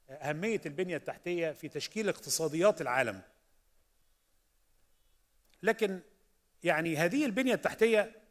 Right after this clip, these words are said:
تحتاج، أو المحللين ال-، الأكاديميين اشتغلوا على فكرة تحليل الدول التي تقدمت عبر التاريخ من خلال الثورات الصناعية علشان تشوف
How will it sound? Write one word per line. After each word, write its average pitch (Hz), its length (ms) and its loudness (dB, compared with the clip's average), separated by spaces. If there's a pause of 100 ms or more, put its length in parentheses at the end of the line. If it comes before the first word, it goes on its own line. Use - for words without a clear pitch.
(340)
تحتاج، 226 420 0 (1800)
أو 185 140 4
المحللين 180 720 -2 (120)
ال-، 139 360 -8
الأكاديميين 165 800 -2 (420)
اشتغلوا 233 460 4
على 170 440 4
فكرة 208 380 0 (1900)
تحليل 226 400 -2
الدول 190 360 6
التي 170 260 0
تقدمت 160 520 0
عبر 160 300 6
التاريخ 147 480 -2 (1160)
من 143 120 -8
خلال 185 240 2
الثورات 165 340 2
الصناعية 170 500 0
علشان 151 400 -4
تشوف - 420 -8